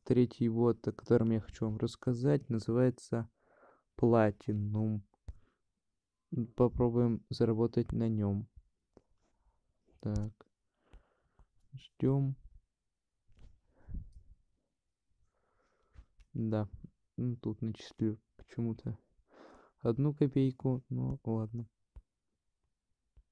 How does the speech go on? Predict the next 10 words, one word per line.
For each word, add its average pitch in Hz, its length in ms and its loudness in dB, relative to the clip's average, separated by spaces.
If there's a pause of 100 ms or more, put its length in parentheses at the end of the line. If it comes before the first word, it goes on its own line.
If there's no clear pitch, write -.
(600)
Посмотрим. 120 1200 -2 (1300)
Давайте 113 300 -4 (260)
по 117 120 -4 (120)
профиль. 131 460 -2 (1120)
Вот 117 240 -8
мой 120 140 -4
профиль. 143 500 -6 (2500)
Ну, 147 220 -2 (160)
в 127 60 -12
принципе, 120 640 -6